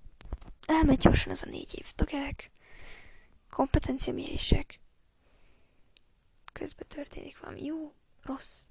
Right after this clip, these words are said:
esetleg nagyon jó, vagy esetleg nagyon rossz. Az utóbbi kevésbé kéne, hogy történjen, az előbbi inkább. És hamar eltelik, tehát, hogy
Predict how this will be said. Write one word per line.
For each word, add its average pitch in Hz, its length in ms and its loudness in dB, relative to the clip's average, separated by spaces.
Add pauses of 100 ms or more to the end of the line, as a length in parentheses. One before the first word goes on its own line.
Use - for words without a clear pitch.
(400)
esetleg - 480 -12 (380)
nagyon 285 280 -10
jó, 277 220 -8
vagy 311 180 -20
esetleg - 320 -10
nagyon - 260 -12
rossz. - 300 -8 (1000)
Az 247 120 -2
utóbbi - 340 -6
kevésbé - 500 -6
kéne, 349 260 -6
hogy 349 120 -6
történjen, 392 640 -6
az - 140 4
előbbi - 400 -8
inkább. 359 420 -8 (1400)
És - 480 -10
hamar - 420 -6
eltelik, - 380 -2
tehát, - 200 8
hogy - 240 -2